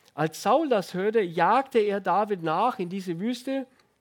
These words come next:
Und Saul ging auf der einen Seite des Berges, David und seine Männer auf der anderen Seite des Berges. Und es geschah, als David sich beeilte, Saul zu er-, entkommen,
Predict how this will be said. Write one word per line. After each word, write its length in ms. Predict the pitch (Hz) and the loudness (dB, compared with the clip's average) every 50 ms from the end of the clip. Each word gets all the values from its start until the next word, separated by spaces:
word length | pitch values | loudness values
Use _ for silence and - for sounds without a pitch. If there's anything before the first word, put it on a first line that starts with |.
| _ _ _ _ _ - - - - - - | _ _ _ _ _ -20 -20 -20 -20 -16 -10
Und 140 | - 165 | -8 -6
Saul 340 | - - 185 208 262 302 285 | -2 2 4 6 6 4 2
ging 200 | 233 247 240 240 | 0 0 2 2
auf 120 | 220 180 - | 2 2 0
der 160 | 190 - - | -2 2 4
einen 260 | 226 269 302 294 269 | 4 4 4 2 0
Seite 340 | - - 226 240 240 240 247 | 0 0 0 0 0 -2 -4
des 280 | 214 226 196 - 202 | -6 -8 -8 -8 -2
Berges, 540 | 170 180 190 226 247 247 240 269 254 - - | 0 2 4 4 2 2 0 -4 -6 -6 -4
David 360 | - 165 190 233 240 247 220 | 0 2 2 4 2 2 0
und 140 | 214 196 180 | 0 0 0
seine 220 | 185 180 185 175 175 | -2 -2 -2 0 0
Männer 220 | 185 220 240 214 | 2 2 2 2
auf 120 | 175 - | 0 0
der 160 | - 180 175 - | -2 -2 0 2
anderen 380 | 190 208 254 285 302 294 277 | 0 0 2 0 0 -2 -2
Seite 400 | 240 - 254 240 254 262 247 262 | -2 -2 0 0 2 0 -2 -4
des 220 | 233 247 233 - - | -8 -8 -10 -10 -6
Berges. 680 | - 208 202 226 240 240 233 254 262 262 - - - _ - - - _ _ _ _ _ _ _ _ _ _ _ _ _ _ _ _ _ | -2 0 0 0 0 0 0 0 0 0 -4 -10 -18 _ -20 -20 -20 _ _ _ _ _ _ _ _ _ _ _ _ _ _ _ _ _
Und 200 | - 190 214 220 | 2 2 4 4
es 180 | 208 196 - - | 4 2 0 -2
geschah, 380 | - 214 - - 254 277 254 | -4 -2 2 4 4 6 6
als 200 | 240 233 220 - | 6 4 2 2
David 300 | - 214 233 247 240 214 | 2 2 2 2 0 -6
sich 180 | - 233 214 202 | -8 -8 -6 -4
beeilte, 500 | - 202 - 170 226 269 294 262 240 214 | -4 -2 2 4 4 4 4 2 0 -2
Saul 460 | - - 180 170 214 269 311 302 247 | -2 -2 0 2 2 2 2 0 -4
zu 180 | - - 233 208 | -6 -6 -4 -2
er-, 160 | 190 175 165 - - - | -2 -2 -4 -6 -10 -6
entkommen, 880 | - 196 185 175 - - - 269 285 247 175 170 190 226 269 285 | -4 -4 -4 -4 -6 0 2 2 2 4 2 2 2 0 -2 -6